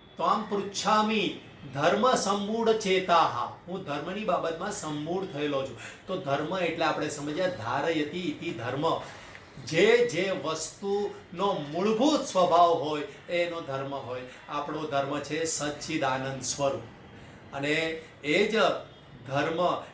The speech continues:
એ જ સચ્ચિદાનંદ સ્વરૂપ આખા જગતનો પણ ધર્મ છે, અને માટે જ આખા જગતમાં ઈશ્વર છે, એ જ ઈશ્વર આપણી અંદર છે.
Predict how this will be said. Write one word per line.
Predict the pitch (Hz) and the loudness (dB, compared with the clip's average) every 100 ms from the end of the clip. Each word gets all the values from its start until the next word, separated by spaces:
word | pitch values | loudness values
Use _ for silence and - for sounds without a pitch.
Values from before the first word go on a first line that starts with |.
| 165 | -2
એ | 185 226 | 2 2
જ | 208 | 0
સચ્ચિદાનંદ | - 156 - 160 160 160 151 | -6 -8 -6 -2 -2 -2 -8
સ્વરૂપ | - 175 185 185 - - 160 | -2 -2 -2 -6 -14 -10 -6
આખા | 156 190 | -4 -2
જગતનો | 196 196 226 247 254 254 | 0 4 6 6 6 6
પણ | 226 202 | 4 0
ધર્મ | 135 135 135 123 | 0 -2 -2 -6
છે, | - 107 - - - - - | -10 -14 -18 -20 -20 -20 -10
અને | 156 | -6
માટે | 160 156 170 214 202 | -4 -2 -2 -2 0
જ | |
આખા | 156 151 170 | -2 -2 -2
જગતમાં | 160 151 160 160 156 | -2 -2 -2 -4 -4
ઈશ્વર | 160 147 - 180 175 | -2 -2 -2 0 0
છે, | - 151 | 0 -2
એ | 147 175 | 0 0
જ | 151 | -2
ઈશ્વર | 135 147 170 202 | -4 -2 -2 -2
આપણી | 117 113 135 135 | -4 -6 -6 -6
અંદર | 117 117 113 | -6 -6 -8
છે. | 110 - | -8 -10